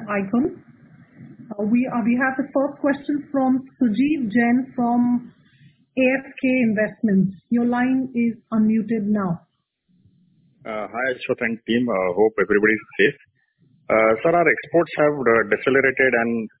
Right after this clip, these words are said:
Speaker 2: uh, have come to a base. Uh, uh, in your early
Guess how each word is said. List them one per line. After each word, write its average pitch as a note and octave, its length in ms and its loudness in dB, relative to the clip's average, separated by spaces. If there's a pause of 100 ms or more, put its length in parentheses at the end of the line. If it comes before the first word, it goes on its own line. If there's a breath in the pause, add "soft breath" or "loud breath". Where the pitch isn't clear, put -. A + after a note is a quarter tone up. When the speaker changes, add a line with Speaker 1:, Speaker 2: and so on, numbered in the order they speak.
Speaker 2:
uh, G2 240 0
have G#2 120 -2 (120)
come G#2 200 -4
to B2 40 4
a G2+ 140 2
base. F#2 280 0 (640 soft breath)
Uh, G#2+ 60 -2
uh, A2 640 2 (240)
in C#3+ 140 2
your D#3 160 2
early C#3 260 4